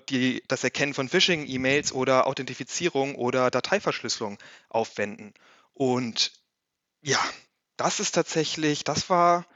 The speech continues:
das hat uns belastet, <laughs> sage ich mal, weil bei uns ist das so selbstverständlich. Wir reden da tagtäglich quasi, äh, äh, implizit drüber, aber in der, in der Praxis spielen diese Überlegungen noch gar keine Rolle. Und da hoffen wir natürlich darauf, dass es da,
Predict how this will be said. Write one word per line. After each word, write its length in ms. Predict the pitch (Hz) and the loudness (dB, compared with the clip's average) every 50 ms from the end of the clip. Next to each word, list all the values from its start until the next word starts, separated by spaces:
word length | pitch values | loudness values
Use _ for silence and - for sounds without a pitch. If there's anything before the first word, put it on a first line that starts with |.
| _ _ _ _ _ _ _ | _ _ _ _ _ _ _
das 180 | - 143 - - | -4 -4 -4 -4
hat 100 | 185 - | -4 -8
uns 160 | 175 170 - | -6 -6 -4
belastet, 640 | - 170 151 151 147 - - - - 139 - - - | -2 2 4 4 4 4 0 0 0 2 2 2 2
<laughs> 80 | - - | 2 2
sage 220 | - 131 127 127 | 2 2 4 4
ich 140 | 135 - - | 2 0 0
mal, 240 | 143 139 143 143 143 | 2 4 4 4 4
weil 80 | 135 | 4
bei 80 | 127 131 | 2 2
uns 160 | 127 165 - | 2 0 -4
ist 120 | 196 - - | -4 -2 -2
das 140 | 156 - | -2 0
so 180 | - 151 156 147 - - - - | 0 0 0 0 -2 -6 -14 -6
selbstverständlich. 800 | - - 147 151 - - 156 - - - 170 208 - - - - | 2 2 2 2 4 0 0 0 4 2 2 2 0 -8 -6 -4
Wir 100 | 127 117 | -2 0
reden 180 | 127 131 131 131 | 0 0 2 4
da 180 | 131 127 127 | 4 4 2
tagtäglich 680 | - - - 131 120 - - - - - 147 139 120 - | 2 0 -2 -2 0 0 -2 -2 -2 -2 -2 -4 -4 -4
quasi, 400 | - - 131 127 120 123 123 127 | -2 0 0 0 0 -2 -4 -2
äh, 360 | - 123 123 117 107 123 127 | 0 0 0 2 2 2 2
äh, 40 | 123 127 - - - - _ | 2 0 -6 -16 -16 -16 _
implizit 480 | - 139 131 - 135 120 - 135 - - | -10 -10 -6 -6 -6 -6 -6 -6 -6 -6
drüber, 300 | 135 131 147 147 143 - | -4 0 2 2 2 2
aber 180 | - 139 - | 2 0 0
in 120 | - 127 120 | 0 0 -2
der, 100 | 123 - | -2 0
in 60 | 123 | 0
der 100 | 120 - | -2 -2
Praxis 420 | - - - - - - 170 151 | -2 -4 -6 -6 -6 -6 -2 -2
spielen 280 | - - - 135 123 117 | -2 -2 -2 -6 -8 -6
diese 240 | - 175 190 - 226 | -6 -4 -2 -2 0
Überlegungen 460 | 175 165 165 156 156 151 143 151 147 | 0 0 0 0 0 0 -2 -2 -4
noch 140 | 143 135 - | -4 -4 -2
gar 160 | - 127 123 | 0 -2 -2
keine 220 | - - 120 110 | 0 -4 -6 -6
Rolle. 240 | 107 - 104 104 107 | -2 -2 -2 -2 -2
Und 180 | 104 107 110 - | -4 -4 -2 -2
da 160 | 127 160 - | -2 0 0
hoffen 180 | 190 175 - 175 | -2 -4 -2 -2
wir 80 | 160 | -2
natürlich 400 | 156 151 - 156 151 147 139 - - - - - - - - | -2 -2 -2 0 -2 -2 -2 -4 -10 -14 -16 -16 -16 -10 -4
darauf, 340 | - 131 120 127 135 - - | -2 0 2 0 0 0 -2
dass 160 | 139 127 - | -4 -4 -2
es 160 | 143 - - | -4 -2 0
da, 260 | - 131 127 123 123 | 2 4 4 4 2